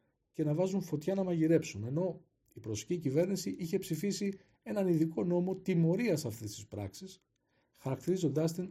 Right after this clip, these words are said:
ως κλοπή. Το χίλια οκτακόσια σαράντα τρία, ο Μάρξ παντρεύτηκε τη σύντροφο της ζωής του,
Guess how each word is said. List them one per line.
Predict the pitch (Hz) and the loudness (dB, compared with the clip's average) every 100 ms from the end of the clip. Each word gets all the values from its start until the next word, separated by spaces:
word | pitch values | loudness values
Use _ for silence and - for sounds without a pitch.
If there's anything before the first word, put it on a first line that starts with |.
| - | -6
ως | 165 - | -6 2
κλοπή. | 160 151 165 87 - _ _ _ _ _ _ _ _ _ _ _ _ _ | 4 4 2 0 -6 _ _ _ _ _ _ _ _ _ _ _ _ _
Το | 143 | -4
χίλια | 226 | -2
οκτακόσια | 277 247 247 226 | 0 0 0 0
σαράντα | 214 160 123 104 | 2 4 2 0
τρία, | 113 160 - _ _ _ _ _ _ _ _ _ | 0 -2 -6 _ _ _ _ _ _ _ _ _
ο | 165 | -2
Μάρξ | 180 262 269 - | 2 2 0 -2
παντρεύτηκε | 180 165 208 - 202 | 0 4 2 2 -4
τη | 170 | -4
σύντροφο | 190 196 190 | -2 0 0
της | 170 | 0
ζωής | 139 135 107 | 2 2 0
του, | - | -12